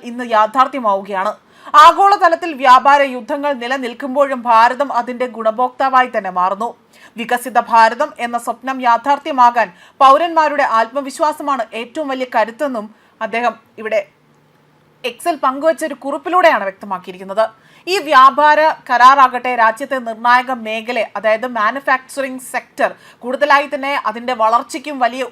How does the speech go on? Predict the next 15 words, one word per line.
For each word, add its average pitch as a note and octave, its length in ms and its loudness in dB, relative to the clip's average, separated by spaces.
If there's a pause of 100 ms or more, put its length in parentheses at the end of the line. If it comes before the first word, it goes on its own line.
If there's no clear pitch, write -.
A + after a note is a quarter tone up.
(100)
ഊർജം C4+ 420 -6
നൽകുമെന്നും B3+ 480 -4 (340)
ഇതിലൂടെ F#4+ 380 0
തന്നെ E4+ 240 0
ലഭിക്കുന്ന D4 340 -2 (100)
സാമ്പത്തിക C#4 460 2 (100)
അവസരങ്ങൾ C#4 460 -2 (120)
സാധാരണക്കാരിലേക്ക് C#4+ 880 0
എത്തിക്കാൻ C#4 400 -6
എം A#3 140 -14
പിമാർ C4 200 0 (120)
പരിശ്രമിക്കണമെന്നതാണ് C4 1040 -4 (320)
അദ്ദേഹം C4 300 -6
ഇവിടെ A3+ 160 -2 (180)
ആവശ്യപ്പെട്ടിരിക്കുന്നത്. F3+ 760 -4